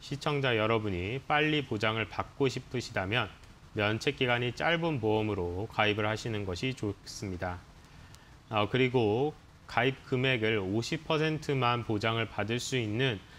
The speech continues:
감액 기간이 존재한다고 앞에서 말씀을 드렸었는데요. 아, 보험에 따라 일 년 또는, 어, 이 년까지 감액 기간이 존재하기 때문에, 아, 이러한 점들을 잘 확인하셔서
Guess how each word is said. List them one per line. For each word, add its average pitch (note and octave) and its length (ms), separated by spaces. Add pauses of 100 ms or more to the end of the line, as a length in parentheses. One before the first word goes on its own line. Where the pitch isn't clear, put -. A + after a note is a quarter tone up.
(240)
감액 C3+ 400
기간이 A#2 440
존재한다고 G#2+ 680
앞에서 G#2 280
말씀을 G2+ 420
드렸었는데요. G#2 800 (680)
아, A2+ 120
보험에 D#3 460
따라 A#2+ 320
일 D#3 240
년 F#2+ 340 (120)
또는, C#3+ 540 (360)
어, G#2 80
이 G#2+ 180
년까지 C3+ 760
감액 B2 360
기간이 G#2+ 440
존재하기 G#2+ 520
때문에, A2 540 (460)
아, A2 80
이러한 C3+ 320
점들을 C#3 420
잘 A2+ 260
확인하셔서 C#3+ 960